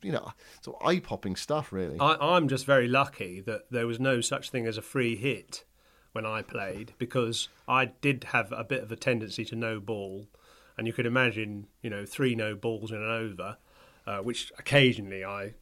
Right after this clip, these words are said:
Speaker 2: I, I, I did, uh, incur. Uh, you know, that's a potential for even more than <laughs> thirty-seven off and over i-, i-, if you have to bowl nine balls. So, uh, lucky that, uh, in those days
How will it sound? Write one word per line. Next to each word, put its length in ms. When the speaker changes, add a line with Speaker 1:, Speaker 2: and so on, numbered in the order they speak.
Speaker 2:
I, 240
I, 220
I 40
did, 340
uh, 180
incur. 640
Uh, 180
you 80
know, 240
that's 200
a 60
potential 380
for 120
even 240
more 240
than 240
<laughs> 240
thirty-seven 640
off 140
and 100
over 360
i-, 60
i-, 300
if 180
you 240
have 180
to 60
bowl 220
nine 400
balls. 400
So, 300
uh, 260
lucky 360
that, 300
uh, 120
in 140
those 220
days 460